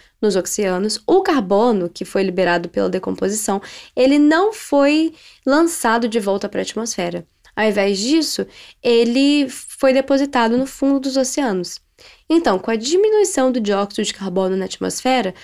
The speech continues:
o planeta começou a se resfriar, o que também afetou a vida como era conhecida. Mas, além disso, outros eventos também estavam acontecendo na Terra nesse período, como, por exemplo, atividades tectônicas.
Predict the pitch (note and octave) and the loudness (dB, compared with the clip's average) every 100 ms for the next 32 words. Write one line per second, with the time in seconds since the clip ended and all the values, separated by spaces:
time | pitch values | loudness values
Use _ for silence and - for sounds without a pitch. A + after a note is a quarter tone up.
0 | - _ - C#4+ D#4+ C#4 C4 B3+ C4 B3+ | -20 _ -4 0 2 2 0 -2 -2 -2
1 | A#3+ G#3+ G#3 - G#3+ - A#3 F#3+ F3+ _ | -2 -2 -4 -4 -4 -2 -2 -2 -4 _
2 | - _ A3 B3+ C4+ B3+ A3 C4 C#4+ B3 | -20 _ -6 -2 0 2 2 2 0 -4
3 | - G3+ F3 G3 G#3 G#3 G3+ F3+ F#3+ G3+ | -4 -4 -2 -4 -4 -4 -2 -2 -2 -2
4 | A3+ - G3+ F#3 - _ _ - C#4 G#3+ | -2 -2 -4 -6 -12 _ _ 0 2 2
5 | G3+ - A3+ A#3+ F4 C#4+ C#4 C#4 - - | -2 -4 -2 0 2 2 0 -2 -4 -10
6 | - - _ C4 E4 F#4+ E4+ D#4 A3+ A3+ | -16 -20 _ 2 2 2 2 2 2 0
7 | - C4 A#3 A#3+ C#4+ A#3+ A#3 A#3+ A#3 A3+ | 0 0 2 2 0 0 0 -2 -2 -2
8 | G#3+ G#3+ A3 G#3+ F#3+ F#3+ G3 - C#4 B3+ | -2 -2 -2 -4 -4 -2 -4 -2 0 0
9 | F3+ F3 - - - - A#3+ G3 F#3+ A#3+ | -2 -4 -16 -20 -20 -4 0 0 2 0
10 | A3 A3+ - - G#3 F#3+ F#3+ - A#3 - | 2 0 -2 -4 -2 -2 -2 -4 -8 -6
11 | - - - - | -2 -2 -2 -10